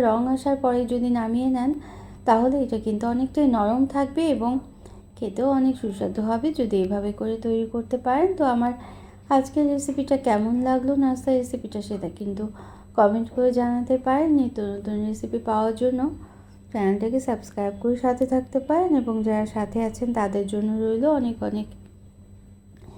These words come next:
ভালোবাসা এবং দোয়া। অন্য কোনো দিনে অন্য কোনো রেসিপি নিয়ে আসবো, সেই পর্যন্ত সবাই অনেক বেশি ভালো থাকবেন। আমি দুই ব্যাচে, দু থেকে তি-, তিন ব্যাচে সবগুলো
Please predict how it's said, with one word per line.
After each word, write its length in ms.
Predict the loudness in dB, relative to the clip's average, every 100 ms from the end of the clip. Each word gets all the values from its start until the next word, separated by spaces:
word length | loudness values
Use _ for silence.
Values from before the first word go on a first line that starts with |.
| -20 -20 -20 -20 -4 2
ভালোবাসা 460 | 4 4 2 2 4 6
এবং 120 | 8 6
দোয়া। 200 | 6 6 6 0 -16 -10 -2
অন্য 120 | 0 0 0
কোনো 180 | 0 2
দিনে 180 | 0 0 0
অন্য 100 | 2 0
কোনো 160 | 2 2 2
রেসিপি 320 | 0 -2 0 0
নিয়ে 120 | 0 0
আসবো, 180 | -2 -2 0
সেই 120 | -2
পর্যন্ত 380 | 0 0 4 4 4 0 -4 -18 -18 -20 0
সবাই 260 | 4 6 6
অনেক 140 | 4 2 0
বেশি 180 | -2 -2
ভালো 180 | 0 0 0
থাকবেন। 360 | 0 0 2 4 4
আমি 140 | 2 -2
দুই 120 | -2 0
ব্যাচে, 280 | 0 -2 -2 -2 -4 -16 -20 -20 -20 -20 -16 -4
দু 80 | 0 2
থেকে 200 | 2 0 0
তি-, 160 | -2 -10 -4
তিন 220 | -2 -2 0
ব্যাচে 300 | -2 2 2 2 -6 -18 -10 0
সবগুলো 400 | 2 2 0